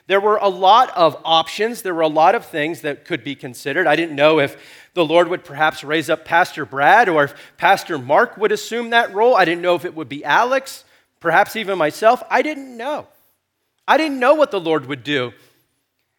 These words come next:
And I have found that in my Christian walk, if I'm not careful, frankly, if we're all not careful, we do this thing, I call it building the bridge. And all I mean by that is there is a problem or a challenge before us.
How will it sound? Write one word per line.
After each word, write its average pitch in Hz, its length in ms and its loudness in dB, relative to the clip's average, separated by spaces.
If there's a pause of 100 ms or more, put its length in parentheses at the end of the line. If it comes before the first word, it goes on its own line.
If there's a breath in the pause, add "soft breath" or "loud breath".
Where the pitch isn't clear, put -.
(100)
And 202 120 2
I 330 120 6
have 339 140 2
found 269 320 2
that 190 100 -2
in 214 120 4
my 185 160 0
Christian 254 540 -8
walk, 180 440 4
if 185 140 0
I'm 269 180 4
not 269 220 0
careful, 165 360 -2
frankly, 165 400 -2
if 143 120 -8
we're 147 120 0
all 220 140 4
not 139 240 -2
careful, 127 480 -4 (380 soft breath)
we 190 100 -4
do 320 200 -2
this 294 220 -6
thing, 202 160 -6
I 196 100 0
call 208 260 -4
it 127 120 -12
building 175 320 -4
the 139 80 -10
bridge. - 460 -18 (880)
And 185 140 -2
all 262 180 2
I 269 120 4
mean 196 200 -2
by 147 160 2
that 135 220 0
is 123 240 -8 (320 soft breath)
there 190 160 4
is 175 100 0
a 151 80 4
problem 247 640 -2
or 196 140 -2
a 170 60 0
challenge 175 520 0
before 139 400 -6
us. - 380 -16